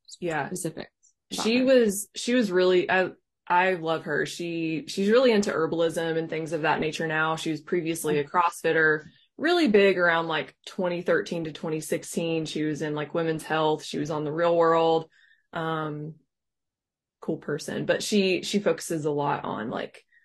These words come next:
Speaker 1: cortisol, adrenal health, and things of that nature from a holistic standpoint. And that's kind of what she was saying, but I couldn't really dig much further than that. So I wanted,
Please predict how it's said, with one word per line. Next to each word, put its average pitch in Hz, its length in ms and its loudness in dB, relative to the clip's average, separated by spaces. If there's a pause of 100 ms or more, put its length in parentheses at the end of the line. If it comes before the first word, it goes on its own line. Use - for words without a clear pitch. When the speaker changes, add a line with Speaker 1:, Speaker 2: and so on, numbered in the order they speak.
(360)
Speaker 1:
cortisol, 160 560 2
adrenal 156 280 -2
health, 156 380 0
and 156 120 -2
things 156 220 -4
of 143 80 -6
that 147 180 -2
nature 151 500 0
from 160 140 -2
a 151 60 -4
holistic 156 440 -2
standpoint. 156 640 -2
And 160 160 -6 (100)
that's - 260 -4 (120)
kind 190 180 2
of 185 60 4
what 185 140 4
she 165 120 -4
was 151 180 -4
saying, 175 460 2
but 170 300 6 (500)
I 175 120 -2
couldn't 208 420 4
really 175 340 4
dig 160 300 2
much 160 300 -4
further 185 420 4
than 247 160 4
that. 285 280 4
So 190 120 2
I 170 80 6
wanted, 170 640 4